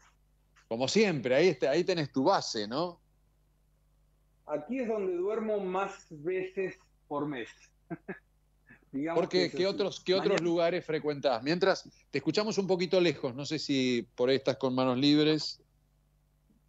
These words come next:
Speaker 2: Estoy, estoy, espera, a ver si, si saco
Speaker 1: Ahí te escuchamos
Speaker 2: estoy
Speaker 1: perfecto,
Speaker 2: justamente
Speaker 1: ¿eh? Ahí te escuchamos mejor.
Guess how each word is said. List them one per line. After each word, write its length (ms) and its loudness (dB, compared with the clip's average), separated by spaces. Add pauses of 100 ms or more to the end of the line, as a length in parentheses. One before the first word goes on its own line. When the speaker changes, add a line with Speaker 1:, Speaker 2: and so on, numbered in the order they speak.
Speaker 2:
Estoy, 460 -2
estoy, 180 -6
espera, 340 -4
a 120 -10
ver 160 -4
si, 320 -6 (100)
si 160 -8
saco 300 -4
Speaker 1:
Ahí 240 2
te 80 2
escuchamos 420 -2
Speaker 2:
estoy 160 0
Speaker 1:
perfecto, 280 -2
Speaker 2:
justamente 260 0
Speaker 1:
¿eh? 20 -2
Ahí 80 0
te 80 -2
escuchamos 320 0
mejor. 360 0